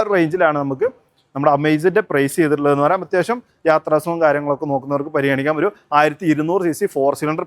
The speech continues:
പെട്രോൾ എഞ്ചിനാണ് വരുന്നത്. തൊണ്ണൂറ് പി എസും നൂറ്റി പത്തെണ്ണം ടോർക്ക്. അങ്ങനെ അത്യാവശ്യം ഡീസൻ്റ് ആയിട്ടുള്ള പവർ, ഡീസൻ്റ് ആയിട്ടുള്ള മൈലേജ്, ഡീസൻ്റ് ആയിട്ടുള്ള ലുക്ക്, അങ്ങനെ all in all അത്യാവശ്യം സേഫ്റ്റി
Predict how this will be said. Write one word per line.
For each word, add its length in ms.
പെട്രോൾ 300
എഞ്ചിനാണ് 320
വരുന്നത്. 240
തൊണ്ണൂറ് 320
പി 100
എസും 160
നൂറ്റി 240
പത്തെണ്ണം 400
ടോർക്ക്. 260
അങ്ങനെ 160
അത്യാവശ്യം 320
ഡീസൻ്റ് 260
ആയിട്ടുള്ള 240
പവർ, 180
ഡീസൻ്റ് 300
ആയിട്ടുള്ള 260
മൈലേജ്, 380
ഡീസൻ്റ് 260
ആയിട്ടുള്ള 280
ലുക്ക്, 260
അങ്ങനെ 140
all 160
in 100
all 140
അത്യാവശ്യം 340
സേഫ്റ്റി 240